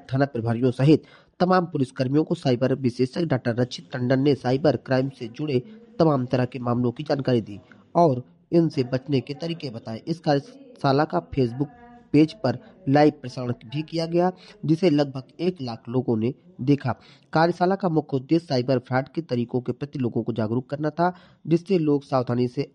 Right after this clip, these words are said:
ऑनलाइन शॉपिंग, ऑनलाइन पेमेंट करें और अनजान लिंक, अनजान कॉल और फर्जी ऐप से दूर रहें और ठगी से बच सकें। उसी क्रम में श्री गंगा प्रसाद साहू नगर देवीगंज में विद्यार्थियों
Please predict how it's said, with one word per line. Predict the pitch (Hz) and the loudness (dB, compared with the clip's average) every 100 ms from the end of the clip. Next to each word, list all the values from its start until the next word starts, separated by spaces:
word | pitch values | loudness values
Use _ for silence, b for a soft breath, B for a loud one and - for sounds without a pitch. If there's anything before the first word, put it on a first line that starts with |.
| 135 | -6
ऑनलाइन | 120 117 120 | -2 0 0
शॉपिंग, | 113 120 123 - 160 214 _ | -2 -2 -2 0 -4 -4 _
ऑनलाइन | 123 123 127 120 | -2 -2 -2 -4
पेमेंट | 117 117 135 | -8 -8 -8
करें | - 165 | -8 -12
और | - 147 | -4 -2
अनजान | 139 123 127 117 | 0 -2 0 0
लिंक, | 123 170 - b b - | 0 0 -4 b b -6
अनजान | 135 127 123 120 | -2 0 0 0
कॉल | 139 151 175 - | 0 0 0 -4
और | 131 123 - | -4 -4 -4
फर्जी | 151 151 156 | -4 0 -2
ऐप | 123 117 | -2 -6
से | - 160 | -6 -2
दूर | 170 151 | 2 2
रहें | 113 107 b b _ | 0 -6 b b _
और | 170 - | 0 0
ठगी | 135 135 | -2 -2
से | 123 87 | 0 -2
बच | - 123 | -4 -4
सकें। | 123 - | -6 -6
उसी | 147 143 | -6 -6
क्रम | 180 160 | -6 -2
में | 165 | -2
श्री | 151 139 127 | -2 -4 -2
गंगा | 127 143 | -2 -2
प्रसाद | - 123 113 | -6 -8 -6
साहू | 117 113 | -4 -2
नगर | 123 120 117 | -2 -2 -2
देवीगंज | 101 120 147 156 170 | -2 -2 0 -2 -4
में | 185 b b b b b b b _ _ 156 | -10 b b b b b b b _ _ 0
विद्यार्थियों | 147 156 147 131 165 180 | 4 6 4 4 4 4